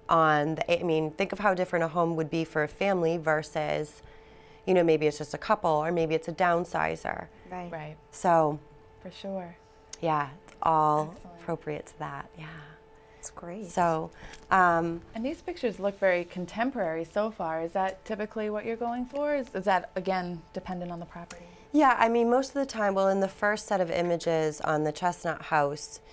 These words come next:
Speaker 1: they did have a little bit of a country spin.
Speaker 3: Mm.
Speaker 1: But for the most part,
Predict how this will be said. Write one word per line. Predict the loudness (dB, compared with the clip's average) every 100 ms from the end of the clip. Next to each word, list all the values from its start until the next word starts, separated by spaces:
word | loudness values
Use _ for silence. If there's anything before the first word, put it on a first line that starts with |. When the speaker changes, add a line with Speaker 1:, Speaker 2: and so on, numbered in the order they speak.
| -20 -14 0
Speaker 1:
they | 2
did | 4 2
have | 2
a | 2
little | 0 0
bit | 2
of | 2
a | 0
country | -4 -6 -6 -6 -8
spin. | -6 -2 -2 -2 -4 -10 -12
Speaker 3:
Mm. | -8 -8 -8 -14 -20 -12 4
Speaker 1:
But | 4 4
for | 0 0
the |
most | 2 2 0
part, | -2 2 2